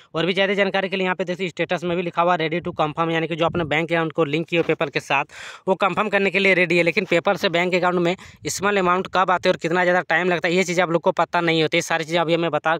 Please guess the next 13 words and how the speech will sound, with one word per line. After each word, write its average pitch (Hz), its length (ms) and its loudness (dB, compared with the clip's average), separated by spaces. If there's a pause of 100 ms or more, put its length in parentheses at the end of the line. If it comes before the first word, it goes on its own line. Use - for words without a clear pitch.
बात 151 200 -2
करूँगा 156 240 -4
इस 131 120 -8
वीडियो 139 160 -6
के 147 100 -6
अंदर, 143 300 -6
तो 143 60 -12
पूरा 151 260 -2
देखना 147 260 -6
and 143 100 -4
अच्छे 135 200 -8
से 135 140 -16
देखना। 131 260 -14